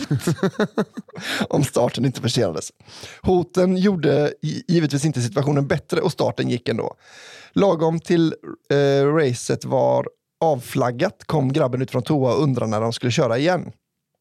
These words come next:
Vid en annan racehelg blev grabben uppkallad till domarna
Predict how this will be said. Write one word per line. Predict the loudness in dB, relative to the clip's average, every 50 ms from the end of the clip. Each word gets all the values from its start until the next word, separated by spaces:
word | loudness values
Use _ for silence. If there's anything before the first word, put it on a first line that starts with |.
| _ _ _ -16 -4
Vid | 0 0
en | 2 2
annan | 2 2 2 2 2 4
racehelg | 4 2 2 0 0 0 0 0 0 -2 -4 -8 -10 _
blev | -2 0 0 0 0
grabben | 2 0 0 0 0 -2 -2 -2
uppkallad | -2 -4 -4 -4 -8 -4 -2 -2 0 0 0 0 -2 -4 -4
till | -6 -4 -2
domarna | 0 0 2 2 0 0 0 -2 -2 -4 -4